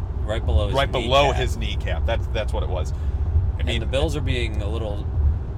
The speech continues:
Speaker 1: weird about it because they, you know, Brandon Beane was asked about that, but the
Speaker 2: He's
Speaker 1: fact
Speaker 2: on N F I.
Speaker 1: he's on the N F I list, so if it was something that happened football related, then, uh, you know, that would be, he w-, that would be a different designation,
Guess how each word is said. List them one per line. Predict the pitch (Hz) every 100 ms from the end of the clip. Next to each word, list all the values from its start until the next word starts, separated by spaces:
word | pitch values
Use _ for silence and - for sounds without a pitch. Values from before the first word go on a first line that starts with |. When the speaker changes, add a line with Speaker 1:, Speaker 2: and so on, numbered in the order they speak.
| - 107
Speaker 1:
weird | 127 135
about | 120 110 107
it | 110
because | 107 107 101
they, | 104 104 95
you | -
know, | -
Brandon | - 110 - -
Beane | 160 -
was | -
asked | - 104 -
about | - 95 90 92
that, | 92 90 101
but | 101 - -
the | 123
Speaker 2:
He's |
Speaker 1:
fact | 131
Speaker 2:
on | 139 147
N | 160
F | 156
I. | 190 196
Speaker 1:
he's | 185
on | 165 160
the | 139
N | 123
F | 110
I | 113 113
list, | - - -
so | 113 104
if | 110
it | 107
was | -
something | - 135 123 113
that | 98
happened | - 85 - - -
football | 139 - 95 95
related, | 90 90 90 92 -
then, | 95 95 90 - - - - -
uh, | 92 92
you | 95
know, | 92 90
that | 101 95
would | 95 -
be, | 98 92 92 - - - - - - -
he |
w-, | - - -
that | 104 95
would | -
be | 95
a | 92
different | 101 101 95
designation, | 92 - - - - -